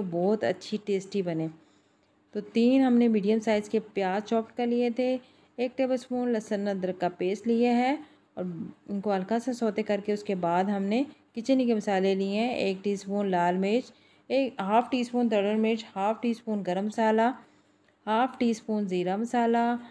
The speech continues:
हाफ टी स्पून नमक और एक टीस्पून इसमें डालना है हमने धनिया पाउडर।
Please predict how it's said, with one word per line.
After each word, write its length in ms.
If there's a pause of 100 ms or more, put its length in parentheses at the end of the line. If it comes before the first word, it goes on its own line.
(440)
हाफ 240
टी 140
स्पून 320
नमक 440
और 200
एक 240
टीस्पून 440
इसमें 280
डालना 340
है 160
हमने 240 (100)
धनिया 420
पाउडर। 420